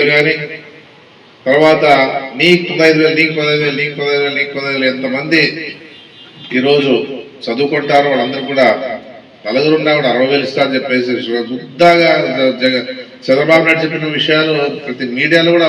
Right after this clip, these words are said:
ఉన్నాయి. ఈ విధంగా ఆ రోజు హామీ ఇచ్చి తర్వాత, ఆ, నిరుద్యోగ భృతి కూడా దాదాపుగా అందరికి ఇస్తా అని చెప్పేసి ఇచ్చిన మాట కూడా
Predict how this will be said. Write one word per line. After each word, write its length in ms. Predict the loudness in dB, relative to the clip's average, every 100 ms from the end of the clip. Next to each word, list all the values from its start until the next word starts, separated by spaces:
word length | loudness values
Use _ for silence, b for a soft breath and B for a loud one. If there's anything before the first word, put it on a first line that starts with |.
| 0
ఉన్నాయి. 220 | -2 -4 -6 -14 -14 -20 -20 -20 -20 _ -20 -20 -20 -20 -4
ఈ 60 | -2
విధంగా 360 | 2 2 4 4 4 2
ఆ 20 | 2
రోజు 160 | 2 4
హామీ 280 | 4 2 0
ఇచ్చి 320 | -2 -2 -2 -2 -6 -4
తర్వాత, 380 | 0 2 2 4 4 4 2 2
ఆ, 40 | 2 2 -2 -6 -10 -14 -16 -20 -20 -8 -2
నిరుద్యోగ 360 | -2 2 2 4
భృతి 160 | 0
కూడా 200 | 2 2 2 0 0
దాదాపుగా 380 | 0 0 0
అందరికి 300 | -2 -2 -6
ఇస్తా 200 | -6 -4
అని 120 | -2 -4
చెప్పేసి 420 | -6 -6 -6 -6 -6 -8 -14 -18 -20 -20 -20 -10 -10
ఇచ్చిన 220 | -8 -8 -6
మాట 140 | -4 -2
కూడా 260 | -2 2